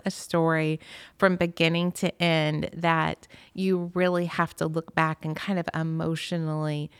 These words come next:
go there to a certain extent to be able to share it.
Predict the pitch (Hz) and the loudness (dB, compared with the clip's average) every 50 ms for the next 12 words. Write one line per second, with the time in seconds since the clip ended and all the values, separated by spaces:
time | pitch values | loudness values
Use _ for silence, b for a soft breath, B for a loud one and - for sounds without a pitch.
0 | b b b b b b - 175 - 170 170 175 175 165 165 151 139 151 147 - | b b b b b b -6 2 4 6 6 6 6 4 2 2 2 0 0 -2
1 | - - 302 269 226 180 - - 160 - - 160 - - - - 175 156 - - | -2 0 2 2 2 0 -2 -4 -4 -4 -4 -8 -10 -12 -6 -4 -4 -4 -2 -4
2 | - - 165 160 160 160 - - - 165 147 - - - - 165 165 160 160 160 | -6 -4 -2 -2 -2 -4 -6 -10 -10 -10 -8 -8 -4 -2 -2 0 0 0 0 0
3 | 151 147 151 - - | 0 0 -2 -4 -8